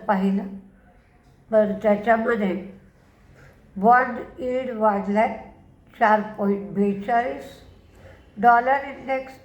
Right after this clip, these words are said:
एकशे चार पंधरा, क्रूडही पुन्हा वाढलाय नव्वद पॉइंट ब्याऐंशी, पीसीआरही वाढलाय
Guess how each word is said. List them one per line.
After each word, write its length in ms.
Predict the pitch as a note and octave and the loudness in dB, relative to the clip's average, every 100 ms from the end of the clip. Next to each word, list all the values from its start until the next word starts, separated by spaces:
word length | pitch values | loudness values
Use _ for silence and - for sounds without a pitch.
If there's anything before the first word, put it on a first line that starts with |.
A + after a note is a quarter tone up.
| - | -12
एकशे 420 | A3+ A3 - G#3 G3 - | -12 -12 -6 -4 -4 0
चार 260 | G#3+ G3+ G3+ - | 2 2 0 -4
पंधरा, 480 | G#3+ G3+ F#3+ F#3+ G#3 A#3 - - - _ _ - - _ - | -2 -2 -2 -2 -2 -4 -8 -20 -20 _ _ -20 -20 _ -12
क्रूडही 640 | A3+ A3 A#3+ C4 C#4 C4+ D4+ | -6 -2 2 4 4 2 -4
पुन्हा 480 | - C4+ B3 A#3 A#3+ | -10 -8 -2 0 2
वाढलाय 500 | A#3 G#3 G#3 A3 A3+ - - _ _ _ | 2 2 0 -2 -4 -10 -20 _ _ _
नव्वद 520 | G#3+ A3+ A3+ A3 C4 C4+ - | -2 0 2 4 4 2 -4
पॉइंट 440 | A3 A3 G#3+ - - - | -2 -2 -2 -8 -16 -10
ब्याऐंशी, 720 | F#3+ A3+ A#3 A#3 A3 - B3+ C4 - _ _ _ _ _ _ _ - - - - _ - | 0 2 2 0 -8 -12 -16 -18 -20 _ _ _ _ _ _ _ -20 -20 -20 -20 _ -2
पीसीआरही 1080 | A3+ G#3 - A#3+ B3 B3+ B3 B3 B3+ A3+ A#3+ | 2 2 -2 -6 4 6 6 2 0 -4 -4
वाढलाय 580 | A#3+ A#3 G#3+ G#3+ A3+ | 0 0 -2 -2 -2